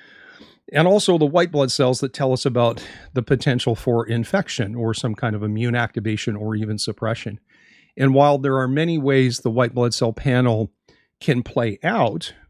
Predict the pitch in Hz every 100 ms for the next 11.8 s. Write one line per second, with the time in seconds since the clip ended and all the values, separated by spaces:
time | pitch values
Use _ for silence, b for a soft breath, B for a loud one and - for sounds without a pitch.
0 | - 127 - 147 147 135 - 123 117 117
1 | 104 - - 151 165 147 131 127 113 110
2 | 110 123 113 104 - 120 104 101 101 135
3 | 143 110 - 104 156 - - b b b
4 | b b b b _ 120 117 127 143 156
5 | 143 127 113 117 131 127 123 120 113 120
6 | 113 110 135 160 143 131 135 120 113 110
7 | 98 113 113 113 104 107 107 120 143 -
8 | b b b b _ 113 143 120 101 120
9 | 156 156 117 117 - 110 113 117 117 110
10 | 113 113 104 110 117 - 110 - 107 110
11 | 107 107 - 147 160 - 107